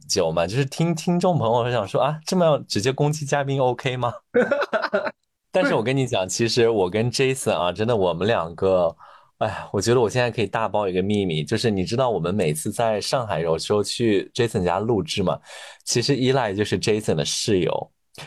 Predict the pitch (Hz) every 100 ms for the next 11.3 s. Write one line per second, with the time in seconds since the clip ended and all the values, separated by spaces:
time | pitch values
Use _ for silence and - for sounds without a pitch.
0 | - 104 101 120 165 156 - 131 104 135
1 | 170 120 80 85 85 - - 104 90 98
2 | 131 - - 85 85 113 92 98 147 151
3 | 87 80 85 78 87 82 80 87 90 90
4 | 95 110 95 87 123 127 110 117 - 90
5 | 82 95 110 104 101 92 104 - - 87
6 | 85 104 110 110 - - - 107 98 -
7 | 82 107 107 110 107 98 - - - -
8 | - - 160 156 101 90 113 110 - 113
9 | 110 113 98 - 110 107 - 107 98 110
10 | 156 156 95 101 139 151 131 127 147 156
11 | 98 92